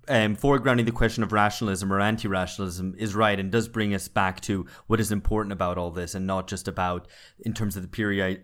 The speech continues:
periodization, but that in fact, uh, this rationalism and anti-rationalism is a thread that runs through, you know, modern European history. And, you know, postmodernism is one example of this, you know, irrationalism at a very late date, as you w-, as,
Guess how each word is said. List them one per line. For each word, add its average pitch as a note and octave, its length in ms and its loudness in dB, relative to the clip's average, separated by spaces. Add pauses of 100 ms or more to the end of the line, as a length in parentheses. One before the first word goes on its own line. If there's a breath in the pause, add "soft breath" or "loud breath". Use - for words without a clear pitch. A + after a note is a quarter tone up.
periodization, G2 920 0
but G2 100 -2
that G2+ 260 -4
in A#2+ 120 -2
fact, A2 480 0 (400 soft breath)
uh, G2 320 2 (100)
this A2+ 320 0 (280)
rationalism A#2 600 2
and G#2+ 60 2
anti-rationalism G#2+ 840 0
is G2+ 140 -2
a G2+ 60 -4
thread B2 300 2
that G#2 100 0
runs G2+ 320 -2
through, A#2 480 -2 (260)
you A#2+ 100 2
know, F2 240 -4
modern G#2+ 440 4
European G2 480 0
history. F2 680 -8
And, F2+ 340 -6 (340 soft breath)
you G#2+ 60 -2
know, G2+ 80 0
postmodernism G2 800 0
is F#2+ 100 -2
one F#2+ 220 -2
example F#2 400 -4
of E2 140 -6
this, - 240 -8 (260)
you G#2 140 -4
know, F2 80 -4
irrationalism F2+ 1000 -4
at F#2 120 -6
a - 20 -6
very F2+ 220 -2
late F#2 400 -6
date, F#2 320 -4
as E2 120 -12
you F2 60 -10
w-, E2 240 -12
as, F2+ 180 -10